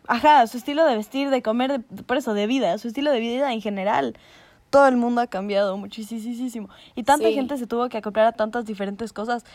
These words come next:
Speaker 1: Miles de miles de compañías tuvieron que cerrar, tuvieron que acoplarse a diferentes maneras de, de, no sé, de ganar plata.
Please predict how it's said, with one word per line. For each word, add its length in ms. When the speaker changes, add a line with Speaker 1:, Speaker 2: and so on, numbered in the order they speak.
Speaker 1:
Miles 300
de 80
miles 420
de 180
compañías 500
tuvieron 360
que 120
cerrar, 480
tuvieron 360
que 60
acoplarse 500
a 20
diferentes 540
maneras 460
de, 220
de, 420
no 200
sé, 340
de 180
ganar 760
plata. 840